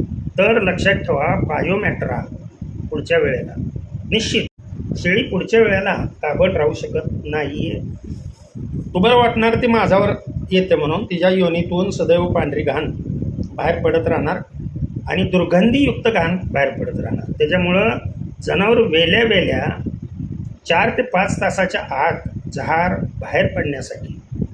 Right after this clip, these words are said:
काय करायचं हा जालिम उपाय सांगितला. नसेल तर तुमच्याकडं खपली, गव्हातला एक प्रकार आहे,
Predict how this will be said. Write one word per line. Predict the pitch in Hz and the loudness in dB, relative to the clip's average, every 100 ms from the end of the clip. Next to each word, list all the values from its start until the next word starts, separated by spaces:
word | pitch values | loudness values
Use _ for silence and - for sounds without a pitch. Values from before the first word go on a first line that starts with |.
| - - - - | -4 -2 -4 0
काय | 175 - | 0 0
करायचं | 135 117 113 160 - | -4 -4 -4 -4 -4
हा | - 170 185 | -2 0 2
जालिम | 143 131 147 165 | 0 0 -2 -2
उपाय | 143 135 123 | -2 -4 -4
सांगितला. | - - - 135 180 - - - - - - - - - - - | -6 -6 -8 -6 -6 -6 -8 -12 -12 -12 -12 -18 -18 -14 -12 -4
नसेल | 165 196 247 269 277 262 247 | -2 4 6 6 6 2 2
तर | 240 | 2
तुमच्याकडं | 233 226 226 254 233 | 2 2 2 2 0
खपली, | - 196 196 240 196 - - - - - - - - - - - - - - - - - - 160 | 0 0 2 2 0 -4 -10 -6 -6 -6 -8 -6 -6 -6 -8 -10 -6 -6 -6 -10 -10 -8 -2 2
गव्हातला | 156 190 196 208 | 4 2 2 0
एक | 208 190 | 0 -2
प्रकार | 170 135 143 | -2 0 0
आहे, | - | 0